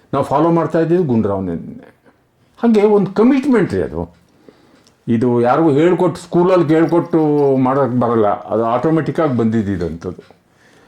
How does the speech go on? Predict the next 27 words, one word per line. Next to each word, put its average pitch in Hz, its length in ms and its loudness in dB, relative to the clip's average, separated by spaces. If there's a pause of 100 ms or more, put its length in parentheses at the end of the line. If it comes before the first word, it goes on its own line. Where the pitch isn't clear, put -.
(120)
ಆ 120 120 0
ರೀತಿ 151 240 0
ನಾವು 160 320 0
ಸ್ಕೂಲಲ್ಲಿ 185 500 -2
ಪ-, 147 300 0
ಪಾಠ 151 180 -2
ಕಲಿತಾರಲ್ಲ, 135 640 -2
ಸಂಸ್ಕೃತ 147 460 -2
ಪಾಠಶಾಲೆಗಳಲ್ಲಿ 135 840 0
ಕಲ್ಸ್-, 127 360 -4
ಕಲಿಸ್ತಾರೆ. 131 400 -2
ಮೊದಲು 120 320 0
ಮರಳಲ್ಲಿ 127 460 2
ಬರೆಯೋದು, 117 420 0 (960)
ಮರಳಲ್ಲಿ 139 480 2 (460)
ಹಿಂಗೆ 117 280 2
ಹಿಂಗೆ 113 140 2
ಅನ್ನೋದು, 131 720 0
ಅದ್ರ 113 180 -2
ಮೇಲೆ 135 220 2
ಅಕ್ಷರ 135 300 0
ಬರಿಬೇಕಾಗಿತ್ತು, 123 720 0 (500)
ಕೈಯೆಲ್ಲ 135 360 2
ಗಾಯ 117 300 2
ಆಗೋಗಿರೋದು. 120 600 0 (680)
ಹಾಗೆ 175 480 0
ನಾವು 147 760 0